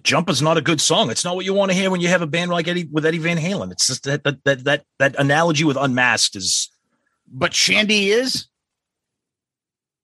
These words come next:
Speaker 1: Yeah, but see, now you're getting into the dangerous waters of comparing Van Halen in their prime to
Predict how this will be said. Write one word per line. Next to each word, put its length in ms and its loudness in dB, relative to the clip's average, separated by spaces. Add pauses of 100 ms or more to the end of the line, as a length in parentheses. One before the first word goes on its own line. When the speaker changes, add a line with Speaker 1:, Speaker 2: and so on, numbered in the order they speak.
(360)
Speaker 1:
Yeah, 100 -4
but 340 -4
see, 160 2
now 120 2
you're 120 2
getting 200 0
into 160 4
the 80 2
dangerous 480 0
waters 400 0
of 100 -4
comparing 500 0
Van 360 0
Halen 360 -2
in 60 0
their 160 0
prime 340 0
to 120 2